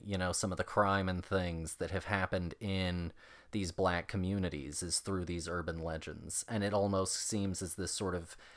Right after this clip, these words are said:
out of like, oh, it was just the way that people talked about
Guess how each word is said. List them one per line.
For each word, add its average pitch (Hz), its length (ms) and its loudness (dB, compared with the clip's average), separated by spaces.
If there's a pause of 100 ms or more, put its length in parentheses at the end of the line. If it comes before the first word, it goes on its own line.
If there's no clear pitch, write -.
(840)
out 107 300 6
of 92 160 4
like, 90 340 2
oh, 110 240 8
it 98 100 4
was 95 160 2
just - 280 0
the 98 80 -2
way 87 180 2
that 85 180 -6
people 82 300 -4
talked 78 340 0
about 78 360 -2